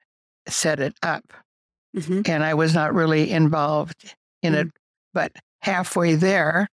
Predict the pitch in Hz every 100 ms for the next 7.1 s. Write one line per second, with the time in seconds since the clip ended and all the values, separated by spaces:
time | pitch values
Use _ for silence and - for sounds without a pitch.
0 | _ _ - - 185 - 196 180 - 175
1 | 160 - - - - 156 160 147 156 143
2 | 165 - _ _ _ _ _ _ _ -
3 | 156 156 160 170 160 - 160 170 185 190
4 | 202 202 202 180 160 _ _ - 160 160
5 | 165 170 185 185 196 160 170 165 - 170
6 | 170 151 170 156 160 151 160 - - 147
7 | -